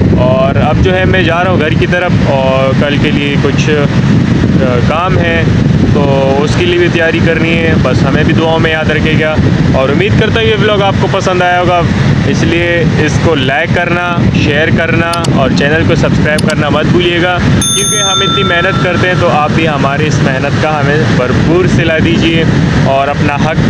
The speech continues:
मुकम्मल तरीके से अदा कीजिए, ठीक है? तो ये है आज की स्ट्राइक, और एक ये पैगाम, पैगाम देना चाहूँगा कि जो कल हफ्ता और इतवार को आने वाले जो भाई हैं,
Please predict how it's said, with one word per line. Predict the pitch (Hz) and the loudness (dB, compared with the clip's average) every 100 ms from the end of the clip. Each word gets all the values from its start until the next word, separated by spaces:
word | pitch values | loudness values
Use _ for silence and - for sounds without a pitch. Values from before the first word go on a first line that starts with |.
| - - - - | 0 2 2 2
मुकम्मल | 135 156 165 170 | 0 0 0 0
तरीके | 160 147 143 | 0 0 0
से | 143 165 | 0 0
अदा | 143 127 | 0 0
कीजिए, | 123 - 117 120 | 0 0 0 0
ठीक | - - | 0 0
है? | 190 - - - 151 151 | 0 2 2 2 2 2
तो | 151 151 156 151 151 | 2 2 2 2 2
ये | 156 185 | 0 0
है | 196 | 0
आज | 185 180 | 0 0
की | 180 185 | 0 0
स्ट्राइक, | - 180 196 185 - | 0 0 0 -2 0
और | 160 151 151 156 | 0 0 0 0
एक | 160 156 | -2 -2
ये | - 175 175 | 0 0 0
पैगाम, | 185 185 175 180 180 | -2 -2 0 0 0
पैगाम | 180 175 165 175 175 | 0 0 0 0 0
देना | 175 175 | 0 0
चाहूँगा | 170 175 175 202 226 - - 151 160 | 0 0 0 0 0 0 0 0 0
कि | 156 | 0
जो | 139 170 180 | 0 0 0
कल | 190 185 | 0 0
हफ्ता | 160 147 - - 185 196 202 - 143 | 0 -2 -2 0 0 -2 -2 -2 0
और | 139 135 | 0 0
इतवार | 131 147 151 170 170 - - - | 0 0 0 0 -2 -4 -2 -2
को | |
आने | 147 151 165 214 | -2 -2 -2 0
वाले | 196 180 165 | 0 0 0
जो | 151 | 0
भाई | 139 131 | 0 0
हैं, | 139 156 165 - - | -2 0 0 0 0